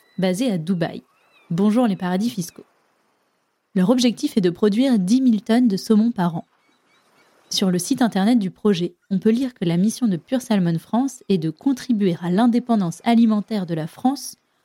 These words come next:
en proposant un saumon sain, local et abordable, élevé dans le plus strict respect de l'environnement et du bien-être animal. C'est tout un programme. Mais ça, c'est ce que l'on veut bien nous faire croire. En réalité,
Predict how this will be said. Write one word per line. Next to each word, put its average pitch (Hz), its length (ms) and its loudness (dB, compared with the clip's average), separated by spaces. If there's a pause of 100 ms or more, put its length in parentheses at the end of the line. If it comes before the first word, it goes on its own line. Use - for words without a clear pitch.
(100)
en 180 80 0
proposant 220 520 0
un 170 80 -6
saumon 170 420 -2
sain, 254 400 -2
local 233 500 0
et 196 60 4
abordable, 196 580 0 (400)
élevé 226 280 2
dans 180 120 -2
le 165 120 0
plus 175 180 -6
strict - 460 -6
respect 190 320 0
de 190 100 2
l'environnement 190 720 0
et 190 60 -2
du 165 140 -2
bien-être 202 480 0
animal. 175 340 -2 (960)
C'est 277 200 -2
tout 247 240 -2
un 269 120 2
programme. 175 420 -4 (800)
Mais 196 100 4
ça, 254 360 -2
c'est - 120 -10
ce - 80 -8
que - 80 0
l'on 220 160 2
veut 220 140 2
bien 202 260 2
nous 233 80 4
faire 190 240 -8
croire. - 380 -14 (720)
En 185 120 0
réalité, 202 520 0